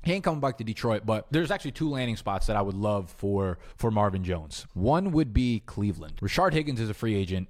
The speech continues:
and Marvin Jones is basically, like, an upgraded version of Rashard Higgins. Now, we've got Odell Beckham coming off the injury. We've got Jarvis Landry, who's obviously, like, an underneath slot receiver, but I think Marvin Jones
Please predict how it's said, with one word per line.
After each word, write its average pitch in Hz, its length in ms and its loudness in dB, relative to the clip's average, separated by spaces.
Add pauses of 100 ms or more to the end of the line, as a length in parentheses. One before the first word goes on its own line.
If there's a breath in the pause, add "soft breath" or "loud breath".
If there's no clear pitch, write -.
(140)
and 101 260 -2
Marvin 156 280 2
Jones 123 260 2
is 98 80 -4
basically, 110 360 0
like, 101 180 0
an - 120 -6
upgraded 110 440 -2
version 98 380 0
of 95 200 -2
Rashard 87 340 -4
Higgins. 82 360 -4
Now, 92 180 0
we've 92 100 0
got 104 180 0
Odell 127 260 2
Beckham 165 300 0
coming 151 200 -2
off 143 160 2
the 135 100 -4
injury. 135 300 2
We've - 320 -6
got 120 140 0
Jarvis 131 280 2
Landry, 127 280 0
who's 107 80 0
obviously, 117 300 0
like, 101 80 -4
an 107 80 0
underneath 107 300 0
slot 113 240 0
receiver, 101 340 -4
but 101 120 0
I 107 60 4
think 160 200 -2
Marvin 123 280 0
Jones 107 360 0